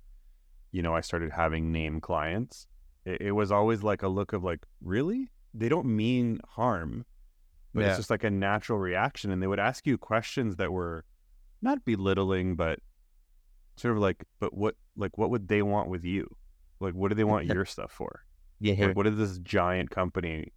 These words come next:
Speaker 1: wanna deal with you?" You know, like, that kind of
Speaker 2: Yeah.
Speaker 1: stuff. You know, sometimes, like, I was, you know, open with my friends and I would tell them, like,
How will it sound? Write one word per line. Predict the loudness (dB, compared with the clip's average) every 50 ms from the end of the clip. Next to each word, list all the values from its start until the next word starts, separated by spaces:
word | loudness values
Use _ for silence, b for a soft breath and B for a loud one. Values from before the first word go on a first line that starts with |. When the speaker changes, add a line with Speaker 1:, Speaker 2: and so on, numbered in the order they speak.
| -20 -12
Speaker 1:
wanna | -6 -2 -2 0 0 0
deal | 0 0 0 0
with | -2 -2 -2
you?" | -2 -2 -2 -4 _ -18 -20 -20 -20 _ _ _ -16 -8
You | -4 -2 0
know, | 2 2 2
like, | 2 0 0 2
that | 2 2 2
kind | 2 0 -2 0 0
of | -2 -2 -6 -12 -20 -20 _ -20 -20 -20 -20 -20 -12 -2 4
Speaker 2:
Yeah. | 6 6 6 6
Speaker 1:
stuff. | 4 0 -8 -20 -20 -20 -20 -20 -20 -20 -20 -20 -20 _ _ _ -4
You | 0 2
know, | 2 2
sometimes, | 2 2 0 2 4 4 4 4 4
like, | 2 2 2
I | 2
was, | 2 2 2
you | 0 0
know, | 2 2 2
open | 0 0 0 -2
with | -2 -2 0
my | -2 -2
friends | 0 0 0 0 0 0 -2
and | -2 -2
I | -2
would | -4 -4
tell | -2 -2 -2
them, | -2 -2 -2
like, | -2 -2 -4